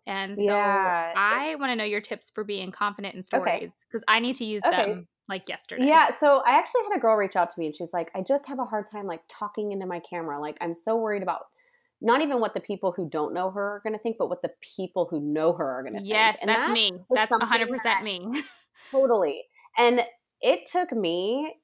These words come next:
Speaker 2: years to get to the place that I'm at now where I literally, like, do not care what people think. I actually, like, look into my phone, and I don't even think about all the thousands of people that are gonna be watching. <laughs> Like, I just post it if it, you know, and, and, but I,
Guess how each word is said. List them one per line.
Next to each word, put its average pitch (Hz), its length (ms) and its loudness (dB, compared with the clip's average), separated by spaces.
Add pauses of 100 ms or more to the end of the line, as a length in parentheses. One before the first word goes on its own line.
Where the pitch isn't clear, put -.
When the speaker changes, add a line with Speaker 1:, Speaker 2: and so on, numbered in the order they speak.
(140)
Speaker 2:
years 170 840 2 (120)
to 196 120 -2
get 170 260 2 (180)
to 190 100 -4
the 170 160 2
place 151 360 -4
that 156 100 0
I'm 147 140 0
at 143 180 -4
now 147 300 -2
where 170 380 2
I 160 140 0
literally, 160 580 -2
like, 160 380 -4 (180)
do 185 160 0
not 170 280 0
care 135 460 -4 (300)
what 170 180 2
people 165 200 0
think. 160 220 -2
I 160 160 2
actually, 220 360 -2
like, 233 200 0
look 170 240 0
into 220 160 -2
my 190 180 -2
phone, 156 280 -2
and 190 180 -2
I 185 80 0
don't 208 200 2
even 302 240 2
think 202 200 -2
about 190 360 2
all 165 200 6
the 190 220 2
thousands 160 440 2
of 165 100 -4
people 180 340 2
that 170 140 0
are 156 100 -2
gonna 151 220 -2
be 151 120 -4
watching. 143 540 0
<laughs> - 80 -8
Like, 339 220 4 (300)
I 269 120 6
just 302 220 2 (120)
post 285 280 2
it 170 80 2
if 170 140 -2
it, 196 120 0
you 285 100 0
know, 311 120 2
and, - 100 -4
and, 262 200 -6
but 302 120 2
I, 294 120 2